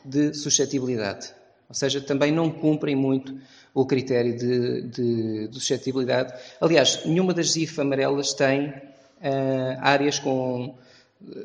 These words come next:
com um nível de setenta e cinco por cento superior de, de risco com, ou de alta suscetibilidade de incêndios. Ahm,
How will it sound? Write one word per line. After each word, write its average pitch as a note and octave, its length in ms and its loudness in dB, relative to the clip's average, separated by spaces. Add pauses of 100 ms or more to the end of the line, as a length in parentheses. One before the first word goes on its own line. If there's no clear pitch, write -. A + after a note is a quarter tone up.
(140)
com C3+ 240 0
um C3 40 2
nível C#3 360 2
de B2+ 160 -6
setenta D3+ 280 -2
e - 20 -4
cinco C#3+ 240 0
por - 60 -10
cento C#3 580 -4
superior C3 840 0
de, B2 440 -4
de C3 60 -6
risco - 380 -4 (280)
com, C3 180 -2
ou A#2+ 400 2
de B2+ 180 -4
alta D3 280 2
suscetibilidade B2+ 640 -2
de B2+ 60 -2
incêndios. A#2 680 -8 (600)
Ahm, A#2+ 1160 2